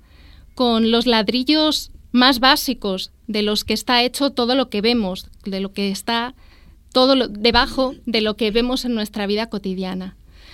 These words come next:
Entonces, ese control, ¿por qué es importante? Bueno, pues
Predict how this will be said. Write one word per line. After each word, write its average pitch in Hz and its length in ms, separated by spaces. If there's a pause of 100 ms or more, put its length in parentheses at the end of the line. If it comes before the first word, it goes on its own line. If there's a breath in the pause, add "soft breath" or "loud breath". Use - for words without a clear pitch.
(220 loud breath)
Entonces, 262 420 (300 loud breath)
ese 302 180
control, 311 560 (480 soft breath)
¿por 240 220
qué 262 160
es 311 160
importante? 262 640
Bueno, 226 260
pues 208 480